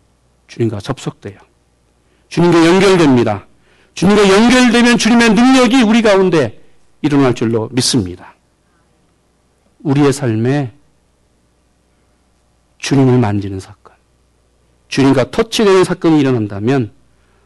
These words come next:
바로 주님의 기적과 주님의 능력이 우리 가운데 흘러넘쳐날 줄로 믿습니다. 죽은 사람이 새로운 생명을 얻어요. 소망을 잃은 사람이 새로운 소망을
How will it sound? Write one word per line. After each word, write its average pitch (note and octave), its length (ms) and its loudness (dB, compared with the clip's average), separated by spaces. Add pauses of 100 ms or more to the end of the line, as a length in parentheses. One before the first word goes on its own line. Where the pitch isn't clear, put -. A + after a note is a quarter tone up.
바로 B2 220 -2
주님의 F3+ 380 0
기적과 D#3+ 480 -2
주님의 F#3+ 680 2
능력이 G#3+ 800 0 (240)
우리 E3 240 2
가운데 D3+ 320 2
흘러넘쳐날 F3+ 840 0
줄로 C3 180 0
믿습니다. G2 560 -4 (920)
죽은 D3+ 340 0
사람이 C3+ 460 0
새로운 G3 260 -2
생명을 E3 340 -2
얻어요. - 280 -14 (1120)
소망을 A#3 500 0
잃은 G#3 220 2
사람이 F3 520 0
새로운 B3+ 420 0
소망을 G3+ 600 2